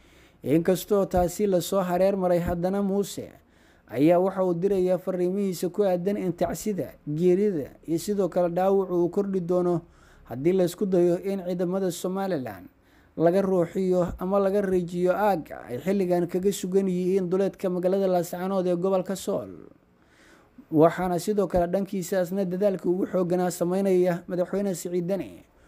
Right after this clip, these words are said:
oo malaayiin dollar ku qarash garaynaya sidii loo hirgelin lahaa ballanqaadkiisii uu doorashada ka jeediyey. Muuqaalka sheer garee la wadaag saaxiibada, qaybta hoosena aragtidaada noogu reeb.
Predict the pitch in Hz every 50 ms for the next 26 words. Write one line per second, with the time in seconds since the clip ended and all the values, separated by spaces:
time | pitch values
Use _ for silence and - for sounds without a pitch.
0 | - - - - _ - - 156 139 127 117 117 131 156 185 190 180 190 185 185
1 | 180 165 - 208 196 196 180 165 160 185 170 180 185 190 202 196 185 180 180 170
2 | 175 - 208 190 185 175 175 185 190 190 185 180 175 165 185 190 196 190 185 180
3 | 180 175 175 175 165 170 - _ - _ - - _ _ _ _ _ - 160 165
4 | 180 160 170 180 175 170 170 180 190 190 180 - - 185 180 165 - 180 180 175
5 | 165 180 - - 185 180 175 165 175 175 175 160 - 185 180 165 - 180 165 147
6 | 143 127 110 113 98 90 - _ _ - - 131 160 175 175 165 170 151 - 185
7 | 165 160 175 185 180 175 180 180 180 175 165 - - 170 - 170 180 185 185 170
8 | 170 180 180 175 175 180 175 165 - 185 180 175 170 165 - - 190 185 180 180
9 | 185 185 185 185 185 175 135 -